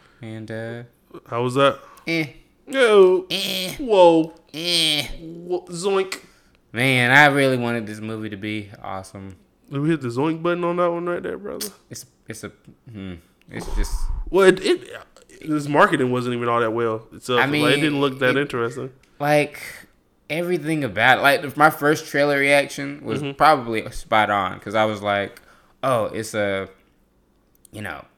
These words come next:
Speaker 1: they're on the island. Ooh,
Speaker 2: Mm-hmm.
Speaker 1: there's a volcano. They're trying to save the dinosaurs. Really, that's the plot?"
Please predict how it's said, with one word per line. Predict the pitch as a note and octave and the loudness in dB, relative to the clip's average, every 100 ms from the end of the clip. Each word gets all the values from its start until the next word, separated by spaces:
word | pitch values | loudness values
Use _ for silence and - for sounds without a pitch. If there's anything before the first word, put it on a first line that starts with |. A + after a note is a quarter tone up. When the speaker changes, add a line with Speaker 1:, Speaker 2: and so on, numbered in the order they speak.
| _ _ | _ _
Speaker 1:
they're | A#2 A2 | -4 0
on | B2 A#2+ | 0 0
the | - | 0
island. | F#2+ G#2+ G2+ F2+ F2 _ _ G#2+ | 4 4 2 -4 -10 _ _ -8
Ooh, | A2 G2+ F2+ _ _ _ | -6 -6 -10 _ _ _
Speaker 2:
Mm-hmm. | A#2 A2 B2+ | -12 -12 -8
Speaker 1:
there's | G#2+ | -6
a | G2+ | -2
volcano. | G#2 A2 A2+ G#2+ F#2 | -4 -2 -2 -2 -4
They're | F#2 | -4
trying | F#2+ G2 F#2+ | -6 -6 -6
to | |
save | - G2 F#2+ | -4 -4 -4
the | |
dinosaurs. | F2+ F#2+ G#2 G#2 G#2+ A2 | -2 -2 -2 -4 -2 -2
Really, | G2 G#2 G#2 | -4 -4 -2
that's | G2 | -4
the | - F#2 | -8 -8
plot?" | G2 G2+ G#2+ | 0 0 0